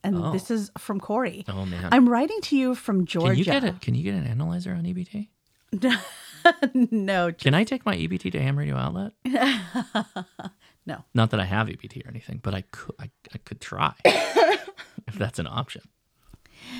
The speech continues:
Speaker 1: "I'm writing to you from Georgia, and I have been informed that someone at this email address has been using my call sign. Please cease and desist." <laughs>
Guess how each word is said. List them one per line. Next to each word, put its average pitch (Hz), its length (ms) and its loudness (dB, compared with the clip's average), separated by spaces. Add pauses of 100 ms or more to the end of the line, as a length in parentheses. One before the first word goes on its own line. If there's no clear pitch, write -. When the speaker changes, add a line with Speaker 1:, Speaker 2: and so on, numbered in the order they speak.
(580)
Speaker 1:
"I'm 247 100 6
writing 233 300 4
to 285 120 2
you 254 60 2
from 202 220 0
Georgia, 175 500 2
and 180 100 0
I 196 40 2
have 196 120 2
been 208 140 2
informed 202 500 0
that - 140 -2
someone 180 420 0
at 175 200 0
this 254 180 -4
email 190 300 0
address 147 320 -4
has 175 160 -6
been 180 160 0
using 196 280 0
my 233 140 0
call 175 240 -4
sign. - 480 -10
Please - 460 -4
cease - 320 -2
and 196 100 4
desist." - 560 -4 (300)
<laughs> 311 500 4